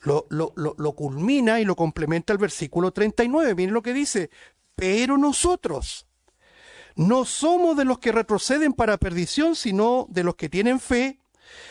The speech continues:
para preservación del alma". La fe nos permite pre-, estar preservados en Cristo. ¿Ya? Nosotros no somos de los que retroceden. Un creyente nunca,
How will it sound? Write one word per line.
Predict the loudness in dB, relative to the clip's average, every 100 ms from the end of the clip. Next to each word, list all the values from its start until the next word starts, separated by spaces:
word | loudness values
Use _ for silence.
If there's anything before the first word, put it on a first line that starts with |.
| -20 -20 _
para | 0 2 0 -2
preservación | -4 -4 -4 -8 -2 -2 0 -2 -4 -6 -2 -2 -2
del | -2 0
alma". | -2 -6 -14 -20 _
La | -8
fe | -4 -4
nos | -4
permite | -6 -6 -4 -6 -6
pre-, | -6 -8 -10 _ _ -20 -6
estar | -4 -4 -6
preservados | -6 -8 -8 -8 -2 0 -2 -6
en | -10
Cristo. | -10 -8 -8 -6 -8 -8 _ _ _ _ -20
¿Ya? | -20 _ _ _ _ _ _
Nosotros | -4 -2 -2 -2
no | -4
somos | -4 -6 -4 -4
de | -4
los | -6
que | -6
retroceden. | -8 -8 -8 -6 -4
Un | -4
creyente | -2 -2 -2 -2 -4
nunca, | -4 -4 -4 -10